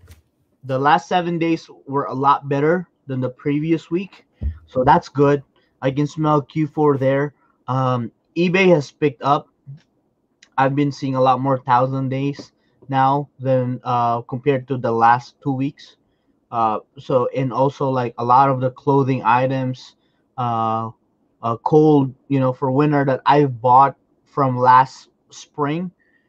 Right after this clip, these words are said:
now are starting to move. So, uh, that's a good sign. And, and we kinda know, like, you know, like, I talk to Glenn all the time, like, I know what eBay Q four is gonna be already. I've been to two of 'em already,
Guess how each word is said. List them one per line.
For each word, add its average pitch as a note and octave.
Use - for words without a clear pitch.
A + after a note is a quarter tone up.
now B2+
are B2
starting A#2+
to A2+
move. A#2
So, G#2+
uh, A2
that's C3
a C#3+
good B2+
sign. A#2+
And, A2+
and C3
we D3
kinda B3+
know, F3
like, D#3
you F3
know, D#3+
like, D3
I C#3+
talk D3
to C#3
Glenn C#3+
all B2+
the C3
time, B2+
like, A#2
I D3
know D3
what D3+
eBay D3+
Q D3+
four D#3
is C#3
gonna C3+
be D3+
already. F3
I've C3
been D3
to C3+
two E3+
of E3+
'em F#3
already, G3